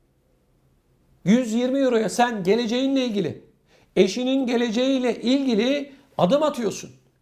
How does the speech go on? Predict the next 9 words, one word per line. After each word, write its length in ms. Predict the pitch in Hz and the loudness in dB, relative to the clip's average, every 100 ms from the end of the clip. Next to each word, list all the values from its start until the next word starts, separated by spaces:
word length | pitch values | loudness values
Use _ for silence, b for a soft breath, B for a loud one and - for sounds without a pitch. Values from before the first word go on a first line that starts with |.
| _ 170 | _ 0
Emeklilik 600 | 208 247 240 285 285 247 | 0 0 -4 -6 -4 -6
gibi 400 | 247 277 277 - | -2 -2 -4 -12
çok 420 | - 254 262 - | 0 0 0 -4
çok 340 | 247 226 - | -6 -6 -4
önemli 480 | 214 233 240 240 269 | -2 0 0 0 -2
bir 180 | 262 220 | -2 -4
konuya 360 | 220 233 247 247 | -4 -2 0 0
adım 160 | 233 | 0
atıyorsun. 420 | 208 - 131 - | -6 -8 -16 -16